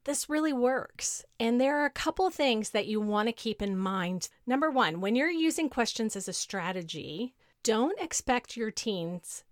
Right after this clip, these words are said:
to actually tell you their answer. Because another piece of this that's magic, your teen is going to get to the same place nine times out of ten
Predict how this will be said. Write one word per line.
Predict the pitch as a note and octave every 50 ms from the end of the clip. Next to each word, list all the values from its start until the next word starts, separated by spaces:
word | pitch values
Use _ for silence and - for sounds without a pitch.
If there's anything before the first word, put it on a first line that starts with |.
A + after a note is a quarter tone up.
| _
to | - - A#3+ -
actually | - G#3+ A3 A3 - - - B3+ B3+ B3
tell | - - - - D4 E4 F4+ F#4+
you | F#4 C#4+ A#3 G#3+ G#3 F#3 F#3+ G3 A3 B3 D4+ -
their | - B3 A#3 A3+ F4 F4 -
answer. | B3+ C#4 D4 E4 E4 - - F#3+ D#3+ C3 - - G#3+ - _ _ _ - - - - - _ _
Because | - B3 - C4+ B3 - -
another | A3+ A3+ A3+ A3+ A3+ A#3 D4+ D#4+
piece | - - E4+ E4 -
of | F4+ D4
this | - E4 D#4+ -
that's | - E4 E4 - -
magic, | D4+ D4 C#4+ D4 C#4 - D#4+ D4 E4+ - _ _ _ _ _ _ _ _
your | - A#3+ B3 C#4+
teen | C4+ - - - D#4+ D#4+ D#4+ E4 D#4+
is | - A#3 G#3+
going | - - A#3+ A#3+ B3 A3+
to | - - A3 F#3 - _
get | - A3+ A3+ C4 D4+ - - -
to | - D4+
the | B3+ C#4
same | B3+ - - A#3+ A3+ A3+ A3
place | - - - C#4 C#4 B3+ G3 E3 F#3 F3+ - - - - _ -
nine | G#3+ G3+ G3 G3 F#3+ G#3 A#3 C4+ D4
times | C#4+ - - D4 C#4+ C#4 B3
out | B3 A3 A3+
of | G#3+ G3+ -
ten | - - C4 B3 A3+ G3+ E3+ E3 E3+ -